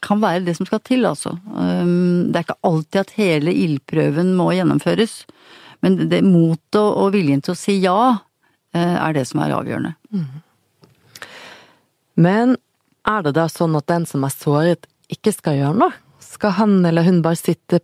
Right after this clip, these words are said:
Speaker 2: på tronen og vente på alle disse soningsofrene?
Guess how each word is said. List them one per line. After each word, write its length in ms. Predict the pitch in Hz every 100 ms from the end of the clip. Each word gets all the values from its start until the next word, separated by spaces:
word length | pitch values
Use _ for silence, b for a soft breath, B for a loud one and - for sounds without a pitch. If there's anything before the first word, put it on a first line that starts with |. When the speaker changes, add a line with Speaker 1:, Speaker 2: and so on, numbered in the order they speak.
| -
Speaker 2:
på 200 | 147 143 -
tronen 380 | 156 147 156 147
og 140 | 139
vente 420 | 143 135 143 - -
på 140 | 135
alle 200 | 135 143
disse 260 | 135 131 139
soningsofrene? 1000 | - 143 160 165 - 147 - - 165 320